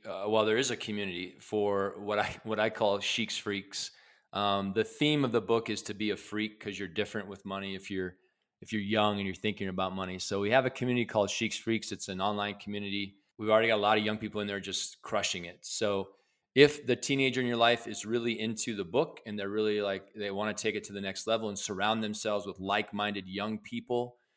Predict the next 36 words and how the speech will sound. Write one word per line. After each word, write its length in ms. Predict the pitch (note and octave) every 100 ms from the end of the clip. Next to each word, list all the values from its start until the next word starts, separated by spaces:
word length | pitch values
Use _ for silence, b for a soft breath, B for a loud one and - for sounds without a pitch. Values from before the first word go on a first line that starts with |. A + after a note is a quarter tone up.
| _ _ -
um, 640 | G2 F#2+ F#2 F#2 F#2 F2+ - G#2
the 100 | F#2+
Sheiks 280 | - A2
Freaks 220 | - A2+ -
community 460 | G#2 G#2+ G#2+ G#2+
is 160 | G#2 F#2+
the 80 | G2+
place 320 | A2 G#2+ -
for 160 | F#2+
them. 460 | F#2 G2 A#2 B2+ B2+ _ b b b -
Uh, 440 | G#2 G2 F#2 F#2 - G2+
there's 220 | G#2+ G2+
a 80 | F#2+
free 240 | - C3+
membership, 560 | B2 A#2+ A#2 - B2+ -
and 100 | G#2
there 120 | G2
always 340 | G2 A2 A2 F#2+
will 180 | G#2+ G#2+
be, 340 | A2 A2 A2 -
uh, 180 | G2 F#2+
the 60 |
free 180 | F#2 A2+
membership 440 | G#2+ G#2+ - G2
level 220 | G#2 G#2+ G#2
in 40 |
the 60 | G2+
community, 340 | - G#2+ G#2
there's, 260 | G2 F#2+ -
which, 280 | G#2+ - -
which 180 | G#2+ G#2
has 140 | A#2 G2+
a 60 |
ton 220 | F#2+ C#3+
of 60 | G#2+
value. 360 | F#2 F2 E2